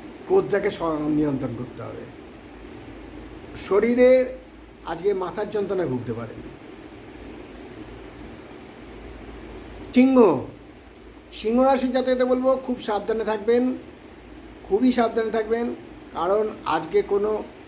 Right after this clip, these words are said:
ঘটনা ঘটতে পারে যার দ্বারা আপনার যশ খ্যাতি ক্ষুণ্ণ হতে পারে, নামের যে সুনাম সে ক্ষুণ্ণ হতে পারে, তাই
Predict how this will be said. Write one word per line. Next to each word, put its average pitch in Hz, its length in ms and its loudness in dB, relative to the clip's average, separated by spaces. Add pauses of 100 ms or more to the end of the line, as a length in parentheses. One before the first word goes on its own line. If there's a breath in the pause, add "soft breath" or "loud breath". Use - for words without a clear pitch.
(440)
ঘটনা 190 400 0
ঘটতে 180 300 0
পারে 214 400 4 (500)
যার 165 200 -2 (100)
দ্বারা 202 400 2 (300)
আপনার 185 480 -2 (760)
যশ 190 520 2
খ্যাতি 202 440 -6 (220)
ক্ষুণ্ণ 233 280 6
হতে 156 240 0
পারে, 120 260 -4 (1200)
নামের 165 680 2 (320)
যে 151 100 -2
সুনাম 220 580 2 (220)
সে 180 60 -8
ক্ষুণ্ণ 190 280 -4
হতে 135 140 -4
পারে, 123 200 -4 (100)
তাই 151 260 0